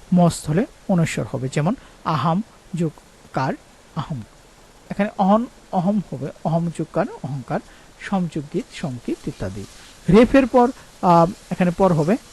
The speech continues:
ব্যঞ্জন বর্ণে দ্বিত্ব হয় না, যেমন কর্ম, ধর্ম, কার্য ইত্যাদি। শব্দের শেষে বিসর্গ হবে না, যেমন কার্যত, ইতস্তত, প্রায়শ ইত্যাদি।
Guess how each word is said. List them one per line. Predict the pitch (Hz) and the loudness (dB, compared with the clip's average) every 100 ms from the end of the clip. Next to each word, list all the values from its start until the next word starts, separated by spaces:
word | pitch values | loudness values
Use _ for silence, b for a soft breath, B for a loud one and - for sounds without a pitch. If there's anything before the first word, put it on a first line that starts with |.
| - 165 | -6 2
ব্যঞ্জন | 185 196 190 202 175 | 4 4 4 2 2
বর্ণে | 160 160 156 | 0 0 -2
দ্বিত্ব | 156 - 147 | -4 -2 -4
হয় | 139 | -2
না, | 147 214 | -2 -2
যেমন | 170 151 147 | -2 -2 -2
কর্ম, | 175 156 139 156 175 | 2 2 0 -4 -4
ধর্ম, | 139 127 139 277 - | -4 -2 -4 -4 -2
কার্য | 143 131 - | -2 -2 -4
ইত্যাদি। | 226 - 87 78 - - - - - - | -4 -4 -8 -12 -16 -20 -20 -20 -20 -16
শব্দের | - 175 143 151 | 0 2 2 0
শেষে | - 147 190 | -2 0 0
বিসর্গ | 160 139 160 151 | 0 -2 0 0
হবে | 143 143 143 | 0 0 0
না, | 214 B B B - | -2 B B B 0
যেমন | 156 151 - | 0 0 2
কার্যত, | 175 160 151 - | 2 2 -2 -2
ইতস্তত, | 208 233 156 - 147 - | -2 -2 -4 -4 -6 -2
প্রায়শ | 226 - 131 123 214 | -2 -2 -4 -4 -4
ইত্যাদি। | 262 - 98 | -6 -6 -10